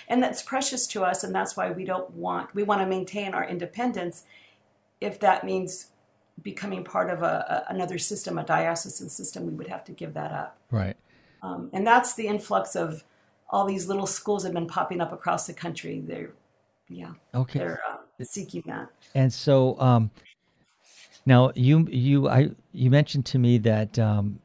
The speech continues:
Speaker 2: this coming year you're gonna incorporate a type of, uh, or bring some homeschoolers in. Can you explain
Speaker 1: Yes.
Speaker 2: that? Yeah.
Speaker 1: So, so we, so the Good Shepherd Academy is, um,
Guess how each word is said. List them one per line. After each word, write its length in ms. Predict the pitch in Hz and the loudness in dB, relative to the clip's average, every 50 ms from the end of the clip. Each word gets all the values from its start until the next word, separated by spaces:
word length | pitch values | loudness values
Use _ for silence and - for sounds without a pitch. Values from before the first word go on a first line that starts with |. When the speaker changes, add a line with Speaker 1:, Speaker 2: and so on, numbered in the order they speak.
| _ _ - | _ _ -12
Speaker 2:
this 420 | - 104 101 113 131 117 - - | -12 -6 0 2 2 2 0 -2
coming 420 | - - - 143 135 127 117 113 113 | -4 -2 0 2 4 6 6 6 6
year 500 | 113 120 123 120 110 107 107 104 98 90 110 117 - - _ _ _ - - - _ | 6 6 6 6 6 6 4 4 2 -2 -6 -12 -14 -16 _ _ _ -20 -20 -20 _
you're 320 | - 120 101 107 117 120 113 | -12 -6 0 2 4 4 4
gonna 200 | 110 123 120 117 | 4 6 6 6
incorporate 720 | 110 104 - - 123 120 117 - 123 117 110 107 - - - _ - | 4 4 2 2 2 2 4 4 4 4 4 2 0 -6 -10 _ -4
a 80 | 113 | -4
type 400 | - - - 120 117 117 104 - | -4 0 2 4 4 4 4 2
of, 180 | 110 104 95 - - - | 0 -2 -2 -4 -8 -8
uh, 100 | - 123 - | -8 -6 -4
or 280 | - 120 110 107 - - _ _ _ _ _ _ - - - - | 0 0 0 0 0 -4 _ _ _ _ _ _ -20 -20 -20 -14
bring 320 | - 143 120 113 127 127 | -8 -2 2 4 4 4
some 180 | - - 117 104 | 4 2 0 0
homeschoolers 840 | 87 - 127 131 131 139 139 - - 143 143 143 143 139 123 - - | 2 2 4 6 6 6 4 2 0 0 2 2 2 2 0 -2 -2
in. 360 | 113 131 143 135 139 139 127 - _ _ _ _ _ - - - | -2 0 2 2 2 2 -2 -4 _ _ _ _ _ -12 -8 0
Can 160 | - 135 120 | 4 4 4
you 120 | 110 104 104 | 4 4 0
explain 260 | 104 196 180 147 127 | 0 -2 -2 -2 -2
Speaker 1:
Yes. 280 | 139 143 - - - - | -4 -4 -6 -10 -12 -14
Speaker 2:
that? 60 | - | -14
Yeah. 20 | - - _ - | -16 -16 _ -4
Speaker 1:
So, 380 | 208 202 - - 202 202 - - _ _ - - _ _ | -2 -2 -2 -2 -4 -8 -10 -14 _ _ -20 -20 _ _
so 240 | - - 247 233 233 | -8 -4 -2 -2 0
we, 280 | 240 247 240 - - | -2 -2 -4 -6 -6
so 220 | - - - 247 - | -6 -4 -2 -2 0
the 80 | - 214 | 0 -2
Good 200 | 196 262 254 - | -2 -2 -4 -4
Shepherd 280 | - 269 277 285 277 | -4 -4 -2 -4 -4
Academy 540 | 269 - - 240 220 226 226 214 208 208 196 | -4 -4 -4 -2 -2 -2 -2 -2 -2 -2 -2
is, 260 | 190 185 170 - - - | -4 -4 -6 -8 -6 -4
um, 400 | - 175 170 165 165 170 175 - | -2 -2 0 -2 -2 -4 -8 -10